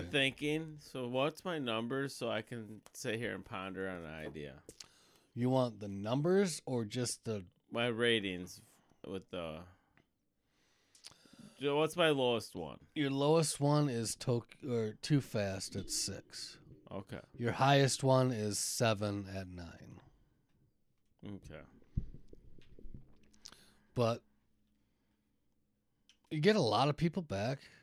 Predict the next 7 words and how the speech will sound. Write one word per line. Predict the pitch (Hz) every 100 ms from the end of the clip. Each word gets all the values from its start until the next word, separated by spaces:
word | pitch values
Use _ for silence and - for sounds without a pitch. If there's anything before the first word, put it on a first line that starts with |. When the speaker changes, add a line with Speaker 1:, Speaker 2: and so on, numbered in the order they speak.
| _ -
Speaker 1:
Get | 120 107
Elsa | 110 117 -
Pataki, | - 123 104 110 127
Speaker 2:
Yeah. | 120
Speaker 1:
she | - 113
gets | 123 -
killed. | - 104 95 104 120